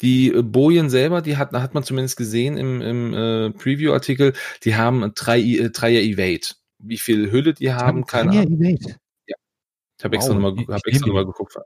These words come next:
Speaker 1: Ich, ich nehm die,
Speaker 2: Also,
Speaker 1: ich nehm die.
Speaker 2: das, das nehm ich, das wusste ich, das wusste ich gar nicht mehr, äh, dass die schon, dass so ein Teil von Statschen hatte. Ich nehme an, die werden einen Hitpo-, eine Hülle haben, das war's. Mehr werden
Speaker 1: Kannst
Speaker 2: die
Speaker 1: du
Speaker 2: nicht haben, auf gar keinen Fall.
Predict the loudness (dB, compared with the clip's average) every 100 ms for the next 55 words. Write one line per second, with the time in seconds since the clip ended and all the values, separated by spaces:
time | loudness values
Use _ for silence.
0 | _ -20 -4 0 4 6 6 6 4 4
1 | 2 0 2 2 2 -4 -6 -12 -8 -8
2 | -6 -8 -8 -12 _ _ -12 -8 -8 -8
3 | -10 -12 -12 -12 -10 -8 -8 -8 -10 -10
4 | _ -20 -12 2 4 6 4 2 2 2
5 | 2 0 2 -2 2 2 2 -2 0 -2
6 | 0 -2 -2 0 0 0 0 0 0 -2
7 | -4 -4 -4 -4 -4 -2 0 0 -2 -8
8 | -10 -10 -8 -8 -8 -12 -20 -20 _ 4
9 | 6 6 6 2 2 -4 -4 -6 -4 -4
10 | -2 -2 -4 -6 -8